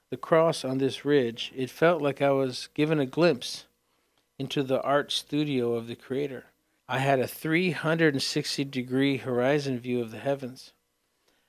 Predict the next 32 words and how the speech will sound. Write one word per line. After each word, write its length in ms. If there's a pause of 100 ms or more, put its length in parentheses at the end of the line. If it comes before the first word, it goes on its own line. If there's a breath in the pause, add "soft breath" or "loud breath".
(120)
I 100
was 320
fortunate 680
to 120
see 240
the 120
most 300
majestic 460
skyscapes 880 (360)
that 140
many 300
times 460
became 460
a 40
spiritual 840 (260)
and 140
not 240
just 240
a 40
physical 680
observation. 840 (440)
Many 260
times 400
I 300 (400 soft breath)
recall 260
asking 380
myself, 540 (760)
"Is 180 (100)
anyone 400
else 220
seeing 380
this?" 420